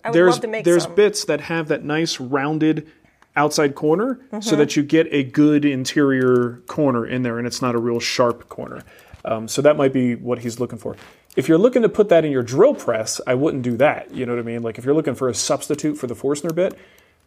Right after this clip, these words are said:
Speaker 2: there have been times where I've done things where I clean out the bulk with a Forstner bit and I just keep it a little bit higher than it needs to be so that I can come back with the router bit and do cleanup passes and get rid of that little spur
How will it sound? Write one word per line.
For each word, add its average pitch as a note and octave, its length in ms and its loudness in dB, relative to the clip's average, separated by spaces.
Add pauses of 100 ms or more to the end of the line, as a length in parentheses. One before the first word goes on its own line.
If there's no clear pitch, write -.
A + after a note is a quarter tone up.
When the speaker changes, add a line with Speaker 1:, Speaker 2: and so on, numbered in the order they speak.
Speaker 2:
there C#3 160 6
have F3+ 220 2
been F3+ 120 0
times E3 360 -2
where D3 100 6
I've B2+ 100 2
done C#3+ 200 0
things D3 260 -4
where B2+ 120 2
I B2 120 2
clean D#3 340 -4
out C#3+ 160 -2
the B2+ 80 -2
bulk B2 420 0
with A3 140 2
a G#3+ 40 -2
Forstner A3 380 2
bit G3+ 300 4
and C3+ 140 -4
I B2+ 40 -2
just C3+ 240 -2
keep D#3 220 -4
it C#3 80 0
a C3+ 40 0
little A#3 500 4
bit A3 160 4
higher D3+ 580 -2
than C#3 160 -2
it C#3 60 -6
needs C#3+ 220 -2
to C3 80 -6
be C#3+ 340 0 (240)
so - 120 -6
that D3+ 140 4
I C#3+ 40 -2
can D3 120 -4
come D3 200 -4
back D3 240 2
with C#3+ 100 -4
the B2 80 -2
router G3+ 360 4
bit B2+ 400 0 (140)
and C3+ 100 -4
do D3 120 0
cleanup D#3+ 400 -2
passes - 520 -8
and C3 180 -10
get B2+ 140 -2
rid B2+ 140 0
of A2+ 60 -6
that A#2 180 -4
little A#2 380 -6
spur A#2 540 -6